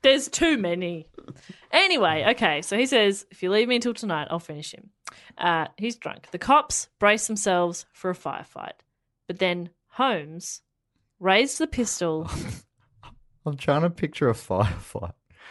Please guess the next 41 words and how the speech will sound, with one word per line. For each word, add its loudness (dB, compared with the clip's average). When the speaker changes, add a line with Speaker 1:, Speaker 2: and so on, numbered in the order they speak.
Speaker 1:
As 0
in 4
Speaker 2:
Think 4
of 6
Speaker 1:
bang, 4
Speaker 2:
the 2
Speaker 1:
bang, 2
Speaker 2:
Yeah, -6
Speaker 1:
bang, 4
Speaker 2:
yeah. 4
Speaker 1:
bang. 2
Speaker 2:
I 6
was 0
thinking, 0
I'm 4
picturing 2
them 4
throwing 2
fire 0
at -2
Speaker 1:
Oh, 2
Speaker 2:
each 4
Speaker 1:
I 4
Speaker 2:
other. 6
Speaker 1:
was 0
thinking -4
flamethrowers, -8
like -6
torches. -4
Speaker 2:
<gasps> 2
Speaker 1:
That -8
we -8
Speaker 2:
That's -6
Speaker 1:
call -12
it. -
Speaker 2:
cool. -4
Like 0
that 2
Simpsons -6
guy. -4
Speaker 1:
Krusty. -6